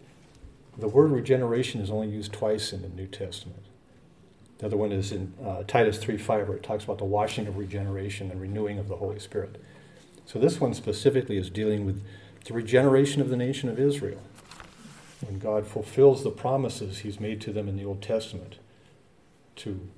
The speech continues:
gather Israel from among the nations, to wash them clean, to, to open their eyes that they can believe, and regenerate them,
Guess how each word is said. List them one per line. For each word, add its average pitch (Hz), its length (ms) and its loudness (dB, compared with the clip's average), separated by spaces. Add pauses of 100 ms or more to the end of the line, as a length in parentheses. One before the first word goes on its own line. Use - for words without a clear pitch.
(240)
gather 127 400 6
Israel 120 640 0 (240)
from 107 160 -10
among 107 240 -2
the 104 80 -2
nations, 123 640 0
to 90 280 -12 (720)
wash 113 400 2
them 104 240 -4
clean, 127 560 0
to, 95 140 -10 (260)
to 120 80 0
open 123 240 2
their 110 160 0
eyes 120 520 2
that 101 120 -10
they 104 120 -8
can 95 180 -10
believe, 123 640 0 (480)
and 110 400 -4
regenerate 110 920 -4
them, 80 260 -12